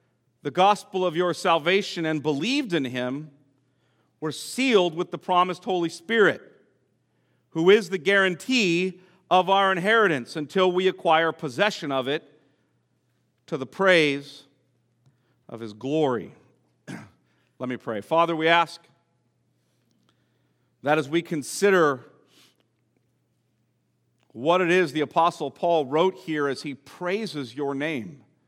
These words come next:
how he praises you with such exalted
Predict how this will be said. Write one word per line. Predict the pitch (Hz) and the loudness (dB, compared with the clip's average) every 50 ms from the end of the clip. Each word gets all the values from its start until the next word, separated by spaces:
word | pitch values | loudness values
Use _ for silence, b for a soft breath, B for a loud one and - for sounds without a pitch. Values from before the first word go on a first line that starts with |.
| _ _ _ _ _ _ _ _ _ _ _ _ _ _ _ _ _ _ _ _ _ _ _ _ _ _ _ _ _ _ _ _ _ _ _ _ _ _ _ _ _ _ _ _ _ _ _ _ _ _ _ _ _ _ | _ _ _ _ _ _ _ _ _ _ _ _ _ _ _ _ _ _ _ _ _ _ _ _ _ _ _ _ _ _ _ _ _ _ _ _ _ _ _ _ _ _ _ _ _ _ _ _ _ _ _ _ _ _
how | - 160 180 190 | 0 2 2 2
he | 180 196 190 | 0 -2 -4
praises | 160 - - - - 185 185 202 220 247 214 175 175 143 120 | -6 -12 -18 -14 -8 -4 -2 -2 -2 -2 -4 -4 -6 -6 -6
you | 135 139 143 139 127 117 113 107 - b b b b b b b b b b b b _ | -6 -6 -4 -4 -4 -4 -6 -8 -12 b b b b b b b b b b b b _
with | - 135 165 - - - - _ | -6 -4 -4 -4 -4 -8 -16 _
such | - - - - - - 208 196 202 196 - - | -20 -18 -18 -16 -8 -4 -2 -2 -2 -2 -6 -12
exalted | 156 143 123 117 113 113 117 117 151 170 175 208 208 - - - 165 131 113 107 | -16 -16 -16 -16 -18 -18 -12 -2 0 2 2 2 0 -4 -6 -6 -6 -6 -6 -8